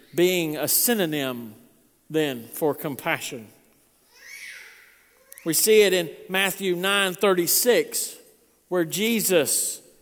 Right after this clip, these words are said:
is moved with compassion when he sees the crowds because they are like sheep without a shepherd.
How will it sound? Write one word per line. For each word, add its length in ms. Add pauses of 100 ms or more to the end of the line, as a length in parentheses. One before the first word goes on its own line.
is 180
moved 800
with 240
compassion 840 (340)
when 140
he 140
sees 400
the 100
crowds 680 (240)
because 400
they 160
are 180
like 300
sheep 460 (260)
without 400
a 80
shepherd. 640